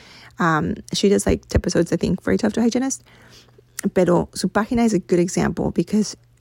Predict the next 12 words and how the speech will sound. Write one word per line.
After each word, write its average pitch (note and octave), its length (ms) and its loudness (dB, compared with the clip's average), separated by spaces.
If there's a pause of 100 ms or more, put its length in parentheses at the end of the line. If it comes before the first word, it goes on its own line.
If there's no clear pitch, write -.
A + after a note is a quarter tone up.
on F3+ 140 2
her A3 180 2
page, F3 540 -2 (420)
you G3 260 4
see, E3+ 500 2 (380)
like, - 440 -2 (1000)
she G3 180 0
has, F#3 380 0
like, D#3+ 140 -2 (580)
posture F3 600 -2
ergonomic E3 640 0
tips. - 400 -4